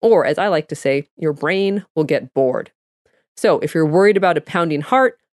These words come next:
hop on the treadmill. If you're terrified of feeling dizzy, sit in an office chair and spin around and around. If you're worried about shortness of breath, practice breathing through a coffee stirrer. Lightheadedness, crouch for a moment and then stand up quickly.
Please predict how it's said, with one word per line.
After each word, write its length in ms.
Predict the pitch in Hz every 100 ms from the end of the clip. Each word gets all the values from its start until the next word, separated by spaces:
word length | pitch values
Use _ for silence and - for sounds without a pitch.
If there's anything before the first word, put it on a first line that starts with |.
| _
hop 180 | 185 185
on 160 | 185 190
the 40 |
treadmill. 540 | 180 175 147 127 98 - _ _ -
If 80 |
you're 120 | 147 127
terrified 600 | - 214 220 214 196 185
of 80 |
feeling 340 | - 196 170 147
dizzy, 440 | 220 240 254 262 _ _ -
sit 240 | - 220
in 80 | 175
an 140 | 165 -
office 300 | 330 269 -
chair 340 | - 135 147 -
and 120 | 151
spin 300 | - 240 226
around 480 | 175 180 202 202 185
and 80 | 175
around. 460 | 151 139 95 - _ _ _ -
If 140 | 180
you're 100 | 196
worried 300 | 160 175 196
about 240 | 180 170 -
shortness 380 | 180 165 170 160
of 100 | 143
breath, 340 | 233 240 - _ - _ -
practice 320 | 233 240 196
breathing 420 | 175 214 220 214
through 160 | - 143
a 60 |
coffee 340 | - 185 180 143
stirrer. 420 | - 143 120 - _ _ _ _
Lightheadedness, 800 | - 156 143 180 220 220 208 - - _ -
crouch 340 | - 233 -
for 160 | - 226
a 60 |
moment 380 | 226 226 302 - _ -
and 100 | 151
then 140 | 135
stand 380 | 135 - 180 180
up 100 | -
quickly. 400 | - 160 - 156